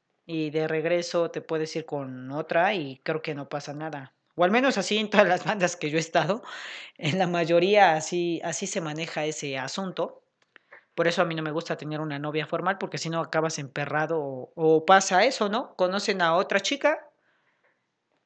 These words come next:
le pasa algo en el camión, vale madre tu relación y acabas sufriendo tú.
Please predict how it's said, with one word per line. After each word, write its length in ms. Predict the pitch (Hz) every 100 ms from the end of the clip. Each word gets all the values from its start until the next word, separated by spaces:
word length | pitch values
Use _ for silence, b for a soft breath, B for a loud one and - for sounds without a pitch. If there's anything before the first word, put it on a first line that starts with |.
| _
le 880 | 165 170 175 175 170 170 165 165 160
pasa 320 | 202 202 196 190
algo 200 | 190 180
en 80 |
el 120 | 165 160
camión, 320 | 208 269 320 - _ _ _ _ _ _ _
vale 240 | 175 175
madre 300 | 180 185 175
tu 160 | 170 160
relación 480 | 165 180 196 302 339 - _ _ _ _ _ _
y 220 | 170 160
acabas 400 | 156 156 175 180
sufriendo 420 | 160 - 170 185
tú. 180 | 277 311